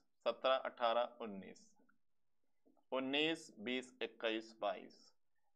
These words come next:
बाईस, तेईस, चौबीस, पच्चीस। तो यहाँ भी जो लेटर होगा उसमें आप प्लस थ्री कर रहे हो तो सोलह, तो वो कौन होगा भाई, तेरह, और तेरह पे क्या होता है, एम, तो एम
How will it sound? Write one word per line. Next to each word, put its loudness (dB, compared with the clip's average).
बाईस, 4
तेईस, 0
चौबीस, -2
पच्चीस। -12
तो -2
यहाँ 8
भी 6
जो 6
लेटर 8
होगा 10
उसमें 0
आप 6
प्लस 4
थ्री -2
कर 4
रहे 4
हो 0
तो -10
सोलह, -6
तो -2
वो -2
कौन 6
होगा 4
भाई, -2
तेरह, -2
और 2
तेरह 6
पे 0
क्या 4
होता 2
है, 0
एम, -4
तो -2
एम 8